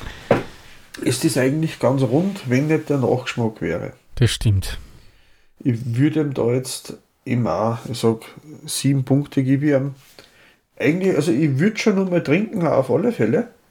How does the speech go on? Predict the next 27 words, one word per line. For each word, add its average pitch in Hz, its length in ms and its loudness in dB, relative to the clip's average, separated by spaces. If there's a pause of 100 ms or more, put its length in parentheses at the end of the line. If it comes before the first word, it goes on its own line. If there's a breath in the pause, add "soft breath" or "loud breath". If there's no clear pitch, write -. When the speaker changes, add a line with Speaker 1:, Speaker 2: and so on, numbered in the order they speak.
Speaker 2:
Ja, 101 140 2
ja. 107 100 4
Speaker 1:
Aber 123 340 4 (220)
wie 143 100 4
gesagt, 156 260 2 (560 loud breath)
ich, - 120 -6 (320)
wenn 139 360 0
ich's 165 120 -4
jetzt 151 220 2
schon 147 240 0
kenn, 143 340 0
dann 156 160 2
rechnet 139 600 0
<laughs> - 40 -10
er 135 60 6
mit 135 260 -2
was 127 200 2
anderem, 131 460 0 (540 loud breath)
wie 123 100 2
das, 131 260 0
was 123 160 -2
man 131 80 0
sich 131 140 0
im 123 60 -2
Kopf 135 280 -2
vorher 123 320 2
ausdenkt. 98 640 -4